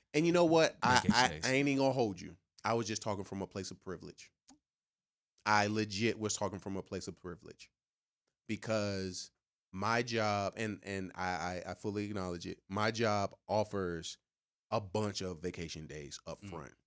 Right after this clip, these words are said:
Speaker 1: Whereas I know some people, they get on the job, they only get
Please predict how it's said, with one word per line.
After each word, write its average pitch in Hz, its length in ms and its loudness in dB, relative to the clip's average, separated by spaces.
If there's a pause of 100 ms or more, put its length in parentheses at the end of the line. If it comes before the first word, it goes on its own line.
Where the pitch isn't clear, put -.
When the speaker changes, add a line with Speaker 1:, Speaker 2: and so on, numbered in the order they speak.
(380)
Speaker 1:
Whereas 104 380 2
I 98 120 2
know 104 280 -2
some 117 200 -2
people, 110 260 -6
they 101 100 -2
get 98 140 -4
on 95 120 -4
the 92 80 -6
job, 95 380 -2
they 95 120 -4
only 101 260 -6
get 92 400 -4